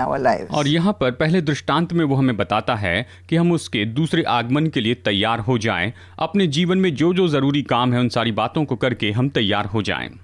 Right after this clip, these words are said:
Speaker 1: In the second parable,
Speaker 2: और यहाँ पर दूसरे दृष्टांत में
Speaker 1: Jesus stresses us to be fruitful and multiply ourselves to do his work।
Speaker 2: यीशु इस बात पर जोर देता है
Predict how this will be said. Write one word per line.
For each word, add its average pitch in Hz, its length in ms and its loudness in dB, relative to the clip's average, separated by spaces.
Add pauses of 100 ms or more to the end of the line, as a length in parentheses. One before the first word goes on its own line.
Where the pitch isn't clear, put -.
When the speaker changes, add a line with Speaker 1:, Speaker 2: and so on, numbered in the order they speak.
(220)
Speaker 1:
In 180 160 2
the 180 200 0
second 233 360 4
parable, 233 520 4
Speaker 2:
और 131 160 2
यहाँ 127 220 2
पर 139 160 0
दूसरे 123 440 0
दृष्टांत 120 560 -2
में 90 280 0 (420)
Speaker 1:
Jesus 247 540 4
stresses 254 540 4
us 170 280 2
to 180 120 2
be 156 220 2 (520)
fruitful 247 580 4 (140)
and 156 280 2
multiply 233 640 4
ourselves 160 640 2
to 143 220 0
do 180 260 4 (320)
his 277 280 2
work। 120 320 2
Speaker 2:
यीशु 143 500 0
इस 147 120 -2
बात 143 340 -2
पर 170 100 0
जोर 135 300 0
देता 113 280 0
है 98 320 -2